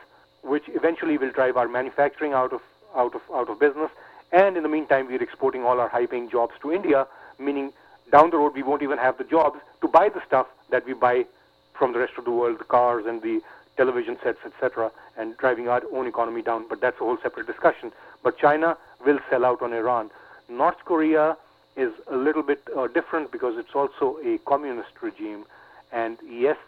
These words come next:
they consider him a little bit of a nut job, but at the same time,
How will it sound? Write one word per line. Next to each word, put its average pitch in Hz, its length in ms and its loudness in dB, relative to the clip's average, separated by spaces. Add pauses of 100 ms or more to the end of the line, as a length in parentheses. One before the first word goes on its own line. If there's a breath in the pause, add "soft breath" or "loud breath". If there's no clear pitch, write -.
(120)
they 123 200 2
consider 120 480 -4
him 120 140 -4
a 120 40 -2
little 117 220 0
bit 127 140 -2
of 113 140 -6
a 117 140 0
nut 131 240 -2
job, 143 300 2 (380 loud breath)
but 127 120 4
at 113 140 -4
the 110 140 -12
same 151 200 -2
time, 113 360 -4